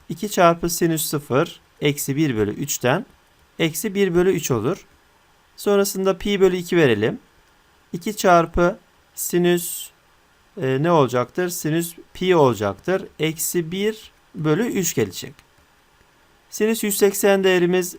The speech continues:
yine sıfır olduğu için buradan da eksi bir bölü üç gelecektir. Yine buradaki C şıkkında olduğu gibi hem F sıfır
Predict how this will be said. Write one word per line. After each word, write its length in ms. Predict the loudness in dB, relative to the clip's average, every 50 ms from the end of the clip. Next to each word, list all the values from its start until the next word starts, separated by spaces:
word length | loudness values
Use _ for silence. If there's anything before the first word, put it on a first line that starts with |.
| -10 -6
yine 220 | -4 -2 -2 -2
sıfır 340 | -4 -4 -6 -4 0 0 2
olduğu 300 | 2 2 2 2 0 -2
için 300 | -4 -4 -4 -4 -2 -2
buradan 320 | 0 2 2 2 2 2
da 120 | 0 -4 -4
eksi 380 | -2 -4 -2 -2 -4 -6 -4 -4
bir 180 | -4 -2 -2
bölü 160 | 0 0 0
üç 220 | 0 -2 -4 -4 -2
gelecektir. 640 | -2 -2 0 0 0 -2 -2 -2 -2 -4 -4 -4 -6 _ _ _ _ _ _ _ _ _ _ _ -6
Yine 400 | -2 0 2 4 4 2 0 -2 _ _ _ _ _ _ -2
buradaki 420 | -2 0 0 0 -2 -4 -4 -2
C 220 | 2 2 2 4 2
şıkkında 540 | 0 -4 -6 -6 -4 -2 -2 0 0 -2
olduğu 460 | -2 0 0 0 0 2 2 0 0 0
gibi 340 | 0 -2 -2 -2 -4 -6 -8 _ _ _ _ _ _ _ _ -4
hem 220 | -2 -2 -2 -2 -2
F 180 | -2 -2 -2
sıfır 680 | -2 -2 -4 -4 -4 -4 -2 -2 0 0 -2 -4 -8 -20